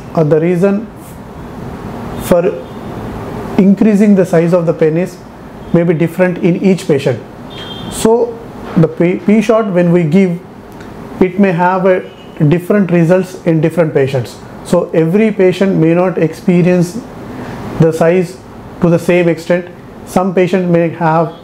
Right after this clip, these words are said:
a hundred percent effect, some patients can have a fifty percent, some patients can have ten percent, some patients may have a zero effect. So how does that difference?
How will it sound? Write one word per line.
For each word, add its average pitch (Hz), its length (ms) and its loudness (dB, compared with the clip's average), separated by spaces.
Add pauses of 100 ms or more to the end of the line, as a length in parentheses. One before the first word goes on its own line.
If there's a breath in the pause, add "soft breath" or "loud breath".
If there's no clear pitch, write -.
(260)
a 151 180 2
hundred 151 420 0
percent 170 280 0
effect, 170 580 -2
some 196 200 0
patients 185 380 2
can 170 180 0
have 160 460 0
a 151 80 0
fifty 156 280 0
percent, 160 400 0 (300 loud breath)
some 208 280 0
patients 175 340 2
can 170 160 0
have 156 440 0 (720)
ten 160 180 0
percent, 165 520 -2
some 185 180 0
patients 180 380 0
may 170 180 4
have 165 420 0 (140)
a 160 100 2
zero 165 340 2
effect. 139 300 -6 (540 loud breath)
So 233 380 2
how 214 360 -4 (120)
does 185 180 2
that 165 220 0
difference? 139 500 -4